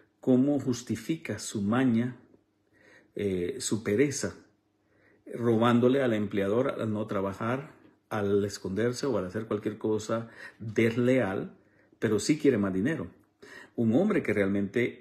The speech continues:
es honesto y es bueno, viene y siempre hace más de lo que le pagan. O dice, "Bueno, yo acepté este trabajo ganando esta cantidad, puede ser que no justifique lo que yo hago, pero yo lo acepté". Y este hombre trabaja con,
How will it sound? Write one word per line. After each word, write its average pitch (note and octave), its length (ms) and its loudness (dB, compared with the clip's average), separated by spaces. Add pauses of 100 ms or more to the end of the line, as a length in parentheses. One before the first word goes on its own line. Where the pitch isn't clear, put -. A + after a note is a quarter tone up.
es G#2 160 -2
honesto G2 500 -2
y F2+ 100 -2
es F2+ 120 -4
bueno, G#2+ 320 0
viene G#2+ 360 -2
y C3+ 60 -2
siempre A#2+ 380 -2
hace A2 240 -4
más G#2+ 400 -6 (520)
de G#2+ 160 -2
lo G2+ 260 -4 (100)
que G2+ 120 -4
le F2 100 -8
pagan. G2+ 540 -6 (800)
O G#2+ 100 -2
dice, A2+ 280 2
"Bueno, B2 200 0
yo G#2 140 2
acepté G#2+ 300 -4
este A2 160 -4
trabajo A#2 440 -2
ganando G2 300 -4
esta A#2 180 -6
cantidad, B2 580 -2
puede A2+ 200 -4
ser A#2 180 -4
que - 80 -4
no G#2 140 -6
justifique A#2+ 600 -6
lo F#2 140 -6
que - 120 -8
yo G#2 100 -4
hago, A2+ 280 -6 (300)
pero A2 160 -2
yo G#2 140 2
lo G2 60 -4
acepté". - 460 -6 (380)
Y A2+ 80 0
este A2+ 160 -4
hombre C#3 180 2
trabaja B2 420 -4
con, G#2 380 -8